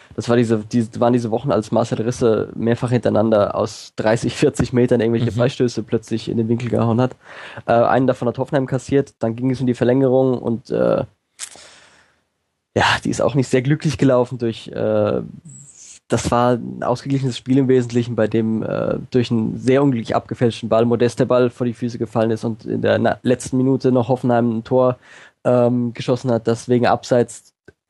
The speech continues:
Speaker 1: aberkannt wurde, das möglicherweise Abseits war, möglicherweise nicht. Also da ist schon, das war kein Spiel, das verloren wurde, weil Hoffenheim zum ersten Mal in der Saison, äh, d-, dem Gegner unterlegen war, sondern einfach, das war ein Spiel, das verloren wäre, weil man nicht immer, ähm,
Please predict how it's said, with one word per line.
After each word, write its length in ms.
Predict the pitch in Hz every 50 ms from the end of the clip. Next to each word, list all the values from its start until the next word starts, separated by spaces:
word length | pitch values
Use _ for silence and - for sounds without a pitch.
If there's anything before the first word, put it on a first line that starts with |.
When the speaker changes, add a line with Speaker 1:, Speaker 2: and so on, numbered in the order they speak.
| _ _
Speaker 1:
aberkannt 540 | - 131 139 - 143 135 - 143 127 123 123
wurde, 240 | 127 123 120 120 117
das 320 | 117 113 - - - - _
möglicherweise 880 | 127 123 120 127 131 - - 120 - 131 120 120 123 123 120 113 120
Abseits 380 | 104 120 - - - 117 110 -
war, 100 | 117 113
möglicherweise 640 | 120 123 120 - - 123 123 113 107 110 113 117
nicht. 180 | 120 123 - - - - - - -
Also 160 | 127 120 123
da 120 | 135 135
ist 180 | 127 - 131 -
schon, 480 | - 143 135 131 127 123 - - - -
das 220 | - 131 123 -
war 100 | 135 131
kein 240 | 131 - 143 135 135
Spiel, 260 | 123 - - 139 139
das 140 | 127 135 131
verloren 360 | - - 131 127 131 135 135
wurde, 260 | 127 131 131 127 120 117
weil 160 | 117 117 135
Hoffenheim 580 | 127 113 - 123 120 127 120 120 117 117 110
zum 140 | - - 120
ersten 240 | 117 120 - - 117
Mal 60 | 113
in 40 | 117
der 80 | 117 113
Saison, 380 | 123 113 113 117 117 120 113 - _ _ _ _ _ _ -
äh, 440 | 113 113 113 113 113 110 110 113 123 120 - _ _ -
d-, 100 | - - - _ -
dem 120 | 127 120
Gegner 240 | 127 139 143 - 143
unterlegen 420 | 135 123 127 123 123 127 120 123
war, 160 | 120 120 123
sondern 220 | 117 120 117 110 113
einfach, 160 | 110 - 113
das 180 | - 117 - -
war 80 | 117
ein 60 | 113
Spiel, 260 | 110 - - 127 120 113
das 140 | 120 113
verloren 320 | - - 113 117 117 120 120
wäre, 160 | 117 113 101
weil 100 | 113 110
man 140 | 113 113 113
nicht 180 | 117 - -
immer, 360 | - 131 135 135 131 117 104 - - _ _ _ _ _ _ -
ähm, 720 | 113 113 113 113 113 110 110 113 113 113 - - - -